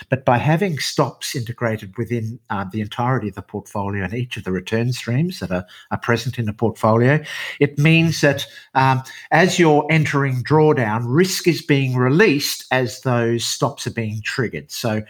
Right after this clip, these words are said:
risk from the portfolio is being, um, um, released on an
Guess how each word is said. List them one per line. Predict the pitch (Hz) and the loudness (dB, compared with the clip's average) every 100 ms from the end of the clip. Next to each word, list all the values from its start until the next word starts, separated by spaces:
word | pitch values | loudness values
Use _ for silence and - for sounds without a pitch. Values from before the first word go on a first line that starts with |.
| - - | -18 -4
risk | 131 160 - | 0 0 -2
from | - | -4
the | 135 | -4
portfolio | 131 135 123 - 117 113 113 117 | -2 -4 -2 -2 0 0 0 -2
is | 131 113 - | -2 -4 -4
being, | 113 110 107 - _ | -4 -4 -6 -8 _
um, | 110 101 - - - _ _ 214 | -6 -6 -14 -20 -20 _ _ -14
um, | 95 90 - _ _ - | -10 -10 -14 _ _ -4
released | 113 131 156 196 - - - | 0 4 4 2 -2 -4 -2
on | 107 | -2
an | 104 | 0